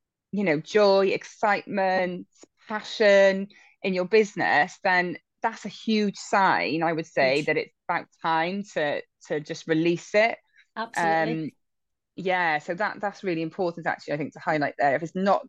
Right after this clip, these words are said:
Speaker 1: there's not, and this whole phrase of, like, serving you, I always <laughs> think of, like, somebody, like, a
Speaker 2: <laughs>
Speaker 1: butler coming in and actually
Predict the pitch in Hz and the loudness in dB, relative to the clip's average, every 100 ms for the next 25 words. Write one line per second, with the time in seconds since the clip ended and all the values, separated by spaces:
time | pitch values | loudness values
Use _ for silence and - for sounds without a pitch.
0 | _ _ 196 202 226 233 - - - 220 | _ _ -8 -6 -2 -4 -4 -20 -4 0
1 | 220 214 - 240 233 - 226 170 175 175 | 2 0 2 4 4 4 2 4 2 0
2 | 160 - - 220 196 185 175 160 139 135 | -2 -4 -4 0 2 0 -2 -4 -4 -2
3 | 151 175 226 - - 427 233 208 208 269 | 0 2 0 -2 -4 -2 -2 -2 -4 -4
4 | 226 202 190 185 _ _ 269 - - - | -4 -4 -4 -4 _ _ -8 -6 -2 -2
5 | - 202 - 185 - 180 170 170 175 160 | 0 -2 -2 -4 -2 -4 -2 -2 -2 -4
6 | - 175 | -4 -6